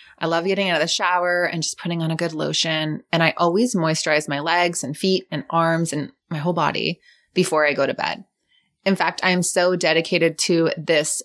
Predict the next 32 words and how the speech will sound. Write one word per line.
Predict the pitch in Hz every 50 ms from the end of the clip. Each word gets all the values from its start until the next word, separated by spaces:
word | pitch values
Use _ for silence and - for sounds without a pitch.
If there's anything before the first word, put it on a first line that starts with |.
| -
routine | 165 160 156 151 160 - - 247 226 214 196 180 170 160 -
that | 180 180
even | 190 185 185 190
if | 208 -
I | 247 240
get | 208 165 -
out | 135 143 156
of | 165
bed | 180 175 180 175
and | 175 165 156
then | 147
I | 151
get | 147 - 151
back | - 131 139 -
into | - - 147 160 - 180
bed, | - 175 170 170 170 -
I | - 165
do | 151 156
the | 147 151
whole | - - 143 143 139 139 139 135 -
lotion | 156 147 143 139 143 - - 151 139 135
routine | 131 - 147 143 - - - 131 131 123
again. | - 135 - - 80 82 92 156 - - - - - - _ -
Darren's | 147 143 143 135 135
always | 135 139 139 139 -
like, | 135 131 127 - -
"Jamie, | - 151 135 135 - - 147 - _ _ -
are | 156
you | 147 147
serious | - - 147 156 156 -
right | 202 190
now?" | 202 226 254 247